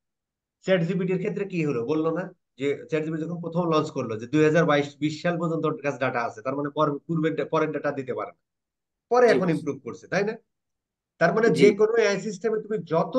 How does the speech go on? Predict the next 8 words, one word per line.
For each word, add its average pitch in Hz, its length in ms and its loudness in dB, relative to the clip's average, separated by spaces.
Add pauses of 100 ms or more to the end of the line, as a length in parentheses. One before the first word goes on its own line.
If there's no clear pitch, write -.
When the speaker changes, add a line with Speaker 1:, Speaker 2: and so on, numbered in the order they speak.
(120)
Speaker 1:
বেশি 220 240 0
ডেটা 165 240 -4
দিবা 120 240 -8 (200)
তত 220 240 0 (220)
ভালো 110 320 -2
ওর 143 160 0
জন্য। 113 220 -12 (1400)
ও 143 60 -6